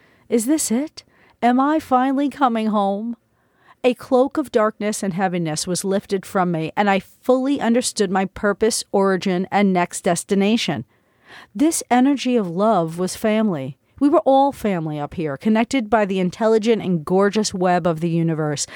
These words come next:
yet tenderly each held special in the loving hands of the Creator. The separation between that heavenly realm and us on earth was but a transparent,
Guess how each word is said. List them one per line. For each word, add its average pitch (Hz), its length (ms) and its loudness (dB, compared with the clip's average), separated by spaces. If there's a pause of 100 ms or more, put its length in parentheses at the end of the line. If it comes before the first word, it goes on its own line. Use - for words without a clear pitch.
(280)
yet 277 360 2 (140)
tenderly 269 840 2
each 269 300 -2
held 220 540 0
special 254 720 -2
in 208 160 0
the 202 80 2
loving 220 360 2
hands 180 420 2
of 170 140 0
the 175 60 -8
Creator. 196 600 0 (320)
The 190 180 -4
separation 220 1160 0 (180)
between 233 520 0
that 202 200 2
heavenly 240 640 2
realm 170 640 0 (420)
and 220 260 2
us 202 400 0
on 190 280 2
earth 202 560 0 (320)
was 208 240 0
but 208 400 0
a 196 140 2
transparent, 226 1120 -2